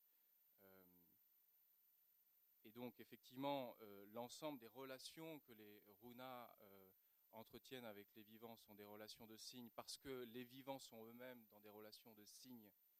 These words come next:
les uns avec les autres. Mais, euh, je crois que, euh, au-delà de ce geste, il y a aussi un apport très fort qui vient, je crois, de Michael Taussig, que tu,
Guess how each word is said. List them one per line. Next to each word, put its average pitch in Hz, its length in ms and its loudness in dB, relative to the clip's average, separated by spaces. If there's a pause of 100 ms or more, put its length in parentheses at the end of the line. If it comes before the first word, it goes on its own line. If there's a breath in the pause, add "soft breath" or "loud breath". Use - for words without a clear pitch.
(480 loud breath)
les 104 260 -6
uns 110 180 0
avec 95 260 -6
les 113 160 -4
autres. 196 320 2 (2000 loud breath)
Mais, 175 420 8
euh, 120 200 2 (100)
je 120 120 -4
crois 185 260 4
que, 123 400 6 (100)
euh, 104 240 -2 (220)
au-delà 120 260 8
de 117 100 2
ce 120 220 0
geste, 190 440 2
il 113 100 -10
y 113 40 2
a 113 40 4
aussi 120 260 2
un 120 140 6
apport 131 340 2
très - 140 -10
fort - 220 0
qui 120 120 -6
vient, 151 160 4
je 131 100 -6
crois, 156 160 -8
de 123 140 -8 (120)
Michael 131 340 -2
Taussig, 131 440 -2 (720 loud breath)
que 120 80 -8
tu, 110 460 -6